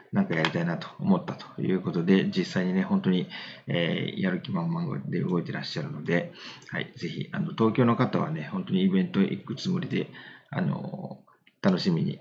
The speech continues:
投票してくれるとありがたいなと思います。はい。えー、で、カタリストの日程ですけど、まあ、皆さんご存知だと思うんですけど、えー、投票の開始日が、えー、一月の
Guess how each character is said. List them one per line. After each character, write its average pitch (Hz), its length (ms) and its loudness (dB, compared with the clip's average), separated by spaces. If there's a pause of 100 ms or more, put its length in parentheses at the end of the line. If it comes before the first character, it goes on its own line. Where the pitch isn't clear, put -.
投 85 140 2
票 82 140 -2
し - 80 -4
て - 80 -8
く 82 120 -4
れ 82 40 0
る 82 120 -2
と 92 340 0
あ - 80 -14
り 78 80 -6
が - 60 -8
た - 140 -10
い 80 80 -6
な - 120 -8
と - 120 -12 (160)
思 - 160 -4
い - 40 -6
ま - 160 -8
す。 - 260 -20 (1300)
は 139 100 2
い。 135 200 -2
え 127 60 4 (140)
ー、 123 60 6
で、 127 100 8
カ 120 180 4
タ 156 140 4
リ 175 100 8
ス 165 100 0
ト 127 120 6
の 104 60 12
日 101 200 12 (180)
程 143 140 10
で 139 140 8
す 139 100 -6
け 95 60 6
ど、 104 160 8
ま 110 140 8
あ、 101 40 8
皆 98 160 8
さ 139 80 8
ん 110 80 6
ご 87 140 2
存 131 120 8
知 98 200 0
だ 98 100 4
と 92 180 2
思 110 200 6
う 101 40 10
ん 90 60 8
で 87 100 4
す - 140 -8
け 92 120 4
ど、 107 260 6 (360)
え 107 640 8
ー、 - 40 -2
投 127 340 8
票 123 300 6
の 123 240 4
開 117 240 4
始 113 160 -2
日 98 160 8
が、 104 240 6 (360)
え - 40 0
ー、 107 140 8
一 98 220 6
月 135 200 8
の 135 200 6